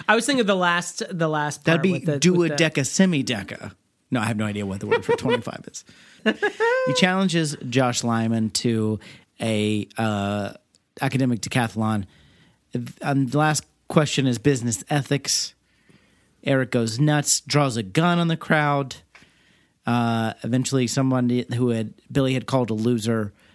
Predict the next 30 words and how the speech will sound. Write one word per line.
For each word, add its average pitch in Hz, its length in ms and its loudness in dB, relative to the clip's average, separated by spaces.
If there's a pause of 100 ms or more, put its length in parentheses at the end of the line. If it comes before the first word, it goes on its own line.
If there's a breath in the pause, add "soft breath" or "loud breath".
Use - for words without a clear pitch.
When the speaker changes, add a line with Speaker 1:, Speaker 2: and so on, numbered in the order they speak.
(160 soft breath)
Speaker 2:
when 110 140 -4
he 139 180 2
was 156 140 0
in 113 80 -2
high 104 160 -2
school. 101 280 -4
He 107 180 -6
calls 127 340 -2
him 113 140 0
earlier 107 300 0
and 104 140 -2
says, 98 400 -2 (440 soft breath)
"Hey, 95 340 -4 (320)
are 110 80 -4
we 113 100 0
cool?" 113 380 -2 (640 loud breath)
It - 60 -16
turns 165 240 2
out 139 140 2
he's 127 240 0
a 113 520 0 (160)
kind 135 180 2
of 117 120 -2
a 120 40 0
psychopath 104 800 -2
who 120 160 0
was 104 220 -2
gonna 104 200 -2
kill 160 240 2
him. 92 260 -6